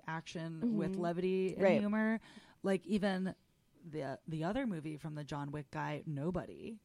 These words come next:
Speaker 2: Oh, yeah, totally.
Speaker 1: Which is so good,
Speaker 2: It's really
Speaker 1: I
Speaker 2: fun,
Speaker 1: think.
Speaker 2: yeah.
Speaker 1: I love that movie, and it has, it's full of jokes.
Speaker 2: Yeah,
Speaker 1: The whole
Speaker 2: totally.
Speaker 1: thing is a joke.
Speaker 2: Yeah.
Speaker 1: Um,
Speaker 2: Well, it's, John Wick is so, like, Looney Tunes. Like, there's a lot
Speaker 1: Mm-hmm.
Speaker 2: of physical comedy <laughs> in it,
Speaker 1: Yeah.
Speaker 2: which really, like, hits.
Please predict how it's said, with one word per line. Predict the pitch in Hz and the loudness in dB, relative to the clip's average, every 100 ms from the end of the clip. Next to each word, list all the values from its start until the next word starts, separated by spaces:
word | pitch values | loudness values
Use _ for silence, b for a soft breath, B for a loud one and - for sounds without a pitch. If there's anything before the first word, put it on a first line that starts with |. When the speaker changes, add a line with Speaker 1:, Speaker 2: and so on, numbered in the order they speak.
| - | 4
Speaker 2:
Oh, | 220 233 | 10 10
yeah, | 247 240 196 | 12 10 6
totally. | - 214 196 214 | 4 8 8 6
Speaker 1:
Which | |
is | 185 196 | 2 -2
so | - - 165 190 190 180 170 | -6 -2 6 8 10 8 6
good, | 151 139 156 | 4 -2 2
Speaker 2:
It's | 208 | 4
really | 202 208 | 6 4
Speaker 1:
I | 202 | 6
Speaker 2:
fun, | 175 165 | 6 8
Speaker 1:
think. | 233 240 | 6 6
Speaker 2:
yeah. | 180 | 6
Speaker 1:
I | 220 | 6
love | 220 208 202 214 180 | 4 0 -4 -4 -6
that | 170 156 | -8 -8
movie, | 165 156 160 165 | -10 -8 -6 -4
and | 175 | -6
it | - - - | -6 -10 -4
has, | 175 170 170 170 170 - - b b b b b _ _ - | 2 4 4 2 -2 -6 -10 b b b b b _ _ 2
it's | 214 - _ - - | 2 0 _ -20 -10
full | 160 175 | -4 -2
of | 185 | 0
jokes. | 208 247 - - | 2 2 2 4
Speaker 2:
Yeah, | 208 | 8
Speaker 1:
The | 170 | 8
whole | 180 | 8
Speaker 2:
totally. | 170 165 | 8 8
Speaker 1:
thing | 160 185 | 6 6
is | 262 190 | 6 4
a | |
joke. | 180 147 123 117 | -2 -4 -4 2
Speaker 2:
Yeah. | 196 185 180 - | 6 6 4 0
Speaker 1:
Um, | 190 180 160 | 2 4 2
Speaker 2:
Well, | 156 | 2
it's, | 269 - | 2 2
John | 196 226 247 | 4 6 6
Wick | 277 | 6
is | 277 | 2
so, | - 180 185 | 2 4 4
like, | 185 170 | 4 2
Looney | 156 160 156 220 | 0 0 2 2
Tunes. | 285 285 294 302 | 4 4 4 4
Like, | - 285 | 2 2
there's | 196 | 2
a | 190 | 4
lot | 165 | 4
Speaker 1:
Mm-hmm. | 165 | 2
Speaker 2:
of | 175 | 2
physical | 196 190 180 | 0 2 -2
comedy | - - 170 214 339 - | 0 -2 4 8 8 8
<laughs> | |
in | 285 | 4
it, | 202 | 8
Speaker 1:
Yeah. | 339 | 12
Speaker 2:
which | 403 - | 10 10
really, | 196 190 190 | 4 4 4
like, | 185 170 | 4 2
hits. | 202 190 - - | 2 0 0 -4